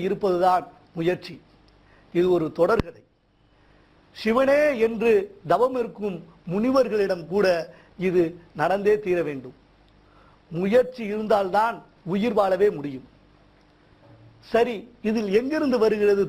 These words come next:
திருவினை என்ற கேள்வி எழும். ஒரு காரணம் கருதி செய்யும்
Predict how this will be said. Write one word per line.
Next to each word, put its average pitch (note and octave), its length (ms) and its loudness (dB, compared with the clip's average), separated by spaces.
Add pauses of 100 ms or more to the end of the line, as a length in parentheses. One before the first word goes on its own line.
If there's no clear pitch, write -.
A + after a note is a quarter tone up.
திருவினை G#3 400 0 (1200)
என்ற E3 200 -2 (100)
கேள்வி G3 340 0
எழும். D3 180 -10 (1200)
ஒரு G#3+ 160 4 (160)
காரணம் C#4 520 0
கருதி A3+ 280 -2 (240)
செய்யும் G#3+ 360 -2